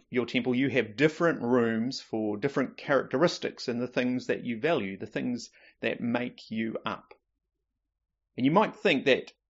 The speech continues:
that you are you and you own yourself, but the truth of it is, is that you didn't own yourself. You didn't. You might have felt free, but you were, in fact,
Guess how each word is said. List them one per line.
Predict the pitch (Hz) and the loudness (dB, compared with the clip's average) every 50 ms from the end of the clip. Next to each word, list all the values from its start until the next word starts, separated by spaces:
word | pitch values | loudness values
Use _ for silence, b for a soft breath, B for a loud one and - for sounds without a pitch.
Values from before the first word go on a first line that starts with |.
| _ _ _ - | _ _ _ -6
that | 113 - | -6 -4
you | - 123 127 139 131 | -2 -2 2 4 4
are | 110 | 4
you | 113 113 143 202 233 185 120 107 | 2 0 -2 -2 0 2 4 4
and | 107 107 | 4 2
you | 110 110 - | 2 0 0
own | - 139 151 185 202 | 2 2 4 4 4
yourself, | 196 147 110 - - 117 101 - - | 4 2 0 2 0 0 0 0 0
but | - 120 - | 0 0 4
the | 123 123 117 107 | 4 4 4 4
truth | - - - - - 254 294 311 - - | 0 -4 -8 0 2 2 2 4 4 2
of | - - | 2 2
it | 101 - 98 | 2 0 0
is, | 101 - - - _ _ _ _ _ _ _ _ _ - | -4 -6 -8 -14 _ _ _ _ _ _ _ _ _ 2
is | 131 131 127 | 2 2 4
that | - 147 127 135 | 4 0 0 0
you | 143 143 151 | -2 -6 -6
didn't | 135 117 120 - 202 247 220 175 95 92 - - - _ _ _ _ _ _ _ _ _ _ - | -8 -8 -4 0 0 2 4 2 2 0 -6 -10 -16 _ _ _ _ _ _ _ _ _ _ 0
own | 113 120 117 107 104 104 104 | 0 2 2 2 0 -2 -4
yourself. | 101 104 104 101 - - 107 95 - - - | -4 -4 -4 -6 -2 -2 -2 -2 -4 -8 -10
You | 120 139 | -10 -2
didn't. | 156 240 190 - - - - _ _ _ _ _ _ _ _ _ _ _ _ _ _ _ - | -2 0 -2 -2 -6 -14 -20 _ _ _ _ _ _ _ _ _ _ _ _ _ _ _ -2
You | 131 131 | 2 4
might | 139 147 151 | 4 6 4
have | 151 - - | 4 2 4
felt | - 180 202 190 - - | 2 2 2 2 -2 -8
free, | - - - 101 95 101 113 151 170 151 | -10 -2 -2 0 0 0 -4 -6 -8 -10
but | 135 113 - 135 - - - | -4 0 0 0 0 -2 -6
you | - 135 143 143 127 | -6 -6 -4 -4 0
were, | 135 196 262 269 220 139 110 | 2 2 4 6 6 6 4
in | 107 110 110 | 4 2 0
fact, | 107 - - 113 - 113 - - - | -2 -2 -4 -2 -2 -2 -6 -6 -14